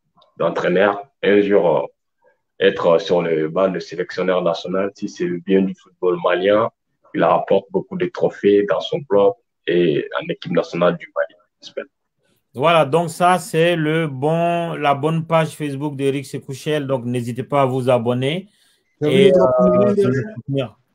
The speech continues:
Speaker 2: Pardon ?
Speaker 3: Tu as vu le drapeau malien derrière ?
Speaker 2: Oui,
Speaker 1: Ouais.
Speaker 2: j'ai vu, euh, le, le, le drapeau le plus sexy. Voilà.
Speaker 3: <laughs>
Speaker 2: Et je vous rappelle, hein, le message, il a dit,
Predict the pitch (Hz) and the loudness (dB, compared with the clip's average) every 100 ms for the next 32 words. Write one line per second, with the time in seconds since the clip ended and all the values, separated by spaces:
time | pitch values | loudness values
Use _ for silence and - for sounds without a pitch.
0 | _ - 127 151 208 - _ _ _ - | _ -2 0 2 0 -4 _ _ _ -8
1 | 147 190 190 180 180 180 175 180 196 185 | -2 0 2 2 2 2 0 0 0 -2
2 | 190 208 - 135 - - 131 165 175 175 | -2 -4 -8 -14 -14 -8 0 2 4 6
3 | 104 214 135 151 143 135 127 123 123 123 | 6 6 2 -2 0 0 0 0 -2 -2
4 | 123 123 127 135 139 151 156 165 147 156 | -4 -4 0 0 4 2 2 0 0 -2
5 | 151 143 - 156 120 - 120 - 131 135 | -4 -6 -6 -8 -8 -14 -20 -2 2 4
6 | 123 - - _ - - - 151 170 165 | 2 -2 -14 _ -12 -10 -2 4 6 8
7 | 165 165 - 147 127 147 180 160 175 160 | 6 4 0 -10 -6 0 2 2 2 2
8 | 156 151 143 139 - 156 135 135 131 131 | 2 0 -2 -4 0 0 0 -4 -4 -6
9 | 160 160 | -8 -8